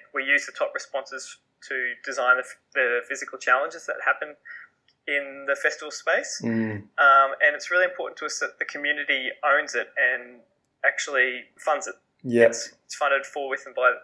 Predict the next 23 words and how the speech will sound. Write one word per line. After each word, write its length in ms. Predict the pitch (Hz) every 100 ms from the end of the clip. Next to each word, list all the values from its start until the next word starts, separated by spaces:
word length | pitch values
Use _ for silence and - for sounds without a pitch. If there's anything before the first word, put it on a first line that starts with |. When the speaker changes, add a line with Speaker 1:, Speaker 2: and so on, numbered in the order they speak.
| -
Speaker 1:
the 60 | -
community. 480 | - 131 135 135 123
So 200 | - 135 123 131
it's, 200 | - - -
it's, 380 | - - - -
it's 140 | -
almost 320 | 175 170 -
like, 140 | 151 143 -
you 60 | 143
know, 280 | 135 131 127
um, 260 | 127 123 123 _ - - - - -
a 80 | 139
rite 200 | 143 139
of 120 | -
passage 420 | 135 - 131 -
that 240 | 123 - -
the, 320 | 131 120 120 120 _
the 60 | 139
tribe 340 | - 131 131
is 100 | 131
kind 220 | - 147 135
of 80 | 127 _ _ _
ra-, 160 | 139 127